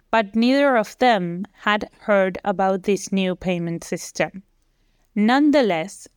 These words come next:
Ethio Telecom's communication officer said that using Telebirr to pay government employees will help government agencies swiftly deal with payments,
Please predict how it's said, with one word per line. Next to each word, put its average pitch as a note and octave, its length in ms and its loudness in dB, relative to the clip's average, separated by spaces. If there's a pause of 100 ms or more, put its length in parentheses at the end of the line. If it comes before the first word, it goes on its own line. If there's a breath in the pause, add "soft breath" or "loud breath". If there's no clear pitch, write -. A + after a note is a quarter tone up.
Ethio C#4+ 480 2
Telecom's G3+ 600 0
communication F#3+ 840 -2
officer C4+ 600 0 (380)
said C#4+ 400 0
that G#3 240 0
using A3+ 460 0
Telebirr A3+ 640 2 (140)
to B3 120 -2 (180)
pay F#3+ 380 0
government F#3 520 -2
employees F#3+ 580 0
will D4+ 240 2
help B3+ 460 -2
government F#3+ 600 0
agencies G#3 720 -2 (320 soft breath)
swiftly C4+ 520 0
deal A3+ 380 2
with G#3 240 0
payments, G#3 600 -2